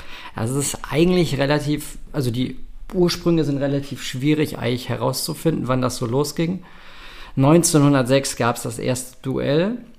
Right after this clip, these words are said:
aber das erste richtige Ligaduell gab's neunzehnhundertachtundzwanzig neunundzwanzig in der Saison. Nämlich das erste offizielle Madrider Derby in der Liga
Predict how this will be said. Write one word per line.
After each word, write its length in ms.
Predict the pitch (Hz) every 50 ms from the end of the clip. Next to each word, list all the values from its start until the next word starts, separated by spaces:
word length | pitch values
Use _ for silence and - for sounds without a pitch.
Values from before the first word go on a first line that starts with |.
| - -
aber 180 | - 123 127 135
das 160 | 131 117 -
erste 480 | - - 147 151 143 - - 143 135 123
richtige 300 | 147 139 - 139 110 113
Ligaduell 800 | 104 135 196 190 147 - - - - - 123 131 156 165 160 -
gab's 240 | - 127 - - -
neunzehnhundertachtundzwanzig 1700 | 127 127 127 - - 131 120 117 120 117 117 - - 127 - - - 131 - - 131 123 123 113 - - 127 123 127 123 - - - - - - - - _ - -
neunundzwanzig 1000 | 123 123 131 131 135 123 - - - 113 113 - - - - 113 110 - - - -
in 120 | 127 123
der 140 | 120 120 117
Saison. 520 | 117 120 117 113 113 110 110 - - - - - - - - -
Nämlich 200 | - - 135 120
das 140 | - 127 -
erste 340 | - - 170 156 160 - -
offizielle 580 | 156 151 - 151 151 - 165 147 135 139 135 135
Madrider 460 | 135 127 127 - 135 143 143 135 127
Derby 480 | 120 - 131 127 120 120 120 120 120 - - - - -
in 140 | - 139 127
der 120 | 123 120
Liga 440 | 120 131 139 139 135 123 - - -